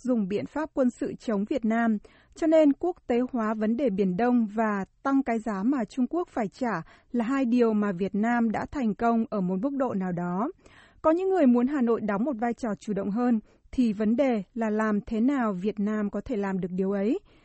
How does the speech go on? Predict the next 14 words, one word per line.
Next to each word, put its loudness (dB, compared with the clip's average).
Bởi 2
vì 0
suy -4
cho -2
cùng, 0
Trung 2
Quốc -2
là 0
nước 0
láng -2
giềng 0
của -4
Việt -4
Nam, 2